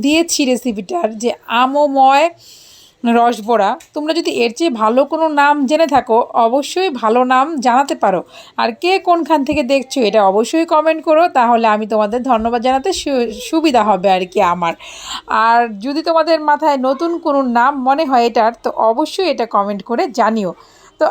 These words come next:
আমার কিন্তু এত মজা লেগেছে এই রেসিপিটা, কি বলবো। চলো তোমাদের সাথে এই মজার রেসিপিটা শেয়ার করি।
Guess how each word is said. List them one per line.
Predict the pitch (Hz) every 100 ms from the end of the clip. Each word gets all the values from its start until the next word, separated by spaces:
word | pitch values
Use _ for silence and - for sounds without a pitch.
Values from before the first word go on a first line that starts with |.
| -
আমার | 262 277 320 339
কিন্তু | 359 349 339 - - - 285 311
এত | 311 _ _ 359 349 349 349
মজা | 262 254 302 339 339
লেগেছে | 320 330 339 294
এই | 269
রেসিপিটা, | 269 277 277 254 226 208 220 -
কি | - 311
বলবো। | 240 285 262 190 170
চলো | 170 226 285
তোমাদের | 277 254 254
সাথে | 277 370
এই | 370 233
মজার | 226 226 269
রেসিপিটা | 254 254 240 403
শেয়ার | 415 294 233 190
করি। | - 175